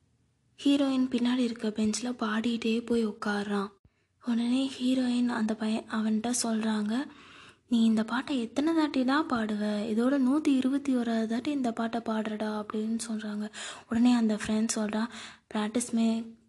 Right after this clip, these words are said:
perfect" அப்படின்னு சொல்றான். உடனே அந்த பையன் சொல்றான், "Practice makes perfect" அப்படின்னு சொல்லிட்டு திருப்பி ஹெட்செட் போட்டு பாட ஆரம்பிச்சிடுறான். உடனே ஹீரோயின் ஹெட்செட்டை பிடுங்கிட்டு, "ஏன்டா இப்படி பண்ற? எங்க எல்லாத்துக்கும்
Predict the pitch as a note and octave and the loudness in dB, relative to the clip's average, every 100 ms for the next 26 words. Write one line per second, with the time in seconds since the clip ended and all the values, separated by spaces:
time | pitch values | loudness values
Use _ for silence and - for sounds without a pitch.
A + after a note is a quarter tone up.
0 | - A3 G#3+ A3 G#3+ G#3 - - G#3 G#3+ | -2 -2 -2 -4 -4 -4 -12 -8 -6 -4
1 | G#3 G#3 G#3 A3 G#3+ - - _ _ A3+ | -4 -4 -4 -6 -8 -10 -16 _ _ -2
2 | A3 A3 A#3+ A#3 G#3+ G#3 G#3 G#3+ A3 G#3 | 0 0 0 0 0 -2 -2 -2 -2 -4
3 | G#3 A3 - - _ - G#3+ A3 - B3 | -4 -8 -10 -20 _ -8 -6 -4 -4 -4
4 | - A3 A3+ - - - A3 - G#3+ G3+ | -2 0 0 -2 -6 -4 -2 -2 -4 -4
5 | - - - _ _ _ _ _ _ _ | -8 -16 -18 _ _ _ _ _ _ _
6 | _ _ _ - - A#3 A#3+ A#3+ A#3+ C4 | _ _ _ -20 -10 -6 0 2 2 0
7 | - A3 G#3 G#3 A#3 B3 B3 A#3 C4+ B3+ | -2 -2 -2 -4 -4 -2 -2 0 0 0
8 | A#3 - A#3 - A3+ C4 B3 A3 A3 G#3+ | -2 -6 -10 -6 -4 -4 -2 -2 -2 -4
9 | G#3 G#3 - - G#3+ G#3 - - - - | -6 -10 -10 -12 -12 -12 -14 -18 -18 -18
10 | - A#3+ B3 C4 C4 B3+ B3+ B3+ A#3 B3 | -8 -2 -2 0 -2 0 2 2 2 0
11 | A3+ A3+ C4 B3 A3 A3 G#3+ G#3+ G#3+ A#3 | 0 -2 -2 -2 -2 -2 0 0 -2 -4
12 | A#3 - - - - _ F4+ A#3+ B3+ C4 | -6 -16 -18 -20 -20 _ 0 2 4 4
13 | C#4+ C#4 A#3 A3+ A3 A3 A3 G#3+ - G#3+ | 2 2 0 2 2 2 0 0 0 2
14 | A3 A3 B3 C4 - C#4+ C4 | 2 2 0 -2 0 2 2